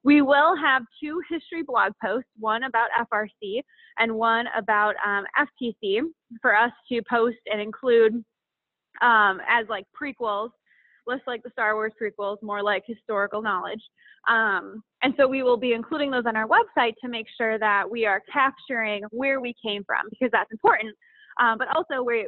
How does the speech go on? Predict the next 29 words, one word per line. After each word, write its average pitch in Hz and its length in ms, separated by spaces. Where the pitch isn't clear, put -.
this 240 160
is 226 120
the 233 120
time 220 380
for 220 140
us 208 120
to 220 60
embrace, 208 340
embrace 214 160
the 269 60
change 381 360
culture 220 420
and 240 120
take 254 200
the 247 40
next - 280
steps 214 280
into 214 360
how 277 220
can 277 280
we 233 460
give 262 260
children 233 440
in 240 200
Indiana 247 720
access 220 440
to 220 80
robotics 202 280
programs. - 460